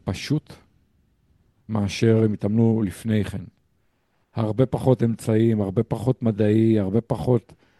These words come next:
לקטט ודופק וקצב וואטים. הם כן משתמשים בכל האמצעים, אבל הרבה גם עניין של תחושה,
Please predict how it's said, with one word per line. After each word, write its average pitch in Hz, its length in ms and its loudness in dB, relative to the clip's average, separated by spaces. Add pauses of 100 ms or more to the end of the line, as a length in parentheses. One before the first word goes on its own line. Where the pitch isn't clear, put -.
(220)
לקטט 131 840 0
ודופק 127 1040 0
וקצב 131 720 0 (680)
וואטים. 131 920 2 (1040)
הם 131 140 -2 (100)
כן 165 280 6 (260)
משתמשים 107 500 -8
בכל 107 240 0
האמצעים, 101 420 -6
אבל 120 420 0 (380)
הרבה 110 380 0
גם 123 180 2
עניין 120 220 2
של 113 180 -2
תחושה, - 460 -2